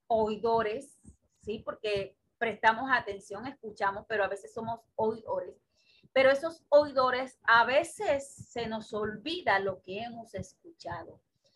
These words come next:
Se nos olvida que no la ponemos por práctica, no nos dejamos direccionar, no nos guiamos por eso. Entonces, la idea que Jesús transmite era que el creyente, además de escuchar,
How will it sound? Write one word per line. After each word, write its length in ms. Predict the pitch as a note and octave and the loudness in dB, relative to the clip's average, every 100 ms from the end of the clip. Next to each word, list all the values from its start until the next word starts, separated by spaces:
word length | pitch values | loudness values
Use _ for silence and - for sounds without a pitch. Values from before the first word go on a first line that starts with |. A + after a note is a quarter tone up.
| _ _ | _ _
Se 220 | - C4+ | -2 0
nos 240 | B3+ B3 B3 | 2 0 0
olvida 600 | A3+ A3 D#4 F4+ D4+ D4+ | -2 -2 -6 2 2 4
que 120 | A3+ G#3+ | -2 -4
no 200 | G#3+ B3 | -2 2
la 220 | D4 D4+ | 2 2
ponemos 560 | B3+ A#3 A3+ B3+ C#4 - | -2 -4 -6 -8 -8 -4
por 280 | G#3+ G#3 - | -6 -6 -2
práctica, 640 | F3+ F3+ - F3+ - F3+ | -2 -2 -8 -20 -10 -8
no 120 | G3 | -6
nos 180 | A3+ B3+ | -8 -6
dejamos 480 | A3+ G#3+ A#3 B3 A#3+ | -8 -6 -6 -6 -6
direccionar, 580 | A3+ G3+ F#3+ F3 F3+ F#3+ | -6 -6 -8 -10 -10 -8
no 180 | G3 A3 | -10 -12
nos 140 | - | -14
guiamos 680 | G#3 G3 A3 F4 D#4 G3 _ | -14 -4 -2 -2 -4 -14 _
por 220 | F#3 E3+ | -14 -12
eso. 340 | E3 D#3+ - _ _ _ _ - - - _ _ | -14 -18 -20 _ _ _ _ -20 -20 -20 _ _
Entonces, 340 | B3+ B3 D#4 E4+ - _ | -6 2 4 4 -2 _
la 300 | C4 C4+ A3+ | 0 4 4
idea 540 | A3+ A3 C4+ C#4 F4 - - | 2 0 2 2 0 -4 -10
que 100 | A3+ | -8
Jesús 480 | A3 G3 B3 A#3 _ | -8 -10 -14 -18 _
transmite 1120 | G#3+ G3 F#3+ - - G#3 A#3+ G#3+ - F#3+ A3 _ _ _ | 0 0 -2 -16 -14 -12 -10 -12 -12 -12 -14 _ _ _
era 280 | G3+ A#3 B3+ | -2 -2 -2
que 140 | C4+ | -4
el 180 | A#3+ - | -4 -6
creyente, 920 | G#3 F#3 F3+ F#3 G3 G3 F#3 G3 - _ _ _ | -8 -6 -8 -8 -10 -12 -14 -14 -14 _ _ _
además 500 | A3+ G3 F#3+ G3 G3+ | -2 0 -4 -4 -4
de 120 | B3 | -4
escuchar, 880 | C4+ - _ D4 C#4+ - B3 G3+ G3+ | -6 -8 _ -14 -14 -4 -2 -2 -4